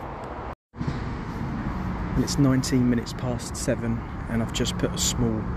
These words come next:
common back, probably only about six pounds, seven pounds. Um, come from the left-hand side rod.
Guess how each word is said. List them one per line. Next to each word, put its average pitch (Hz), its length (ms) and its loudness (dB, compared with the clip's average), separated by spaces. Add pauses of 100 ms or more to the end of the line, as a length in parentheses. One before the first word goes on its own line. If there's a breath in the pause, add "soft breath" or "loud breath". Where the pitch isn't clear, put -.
(400 loud breath)
common 107 340 4
back, - 240 0 (120)
probably 110 300 2
only 104 160 2
about 98 320 -4
six - 420 -2
pounds, 101 440 0
seven 104 320 0
pounds. 104 460 0 (680 loud breath)
Um, - 1200 -4
come 143 220 6
from 120 160 2
the 117 80 4
left-hand 117 440 2
side 110 280 2
rod. 113 260 0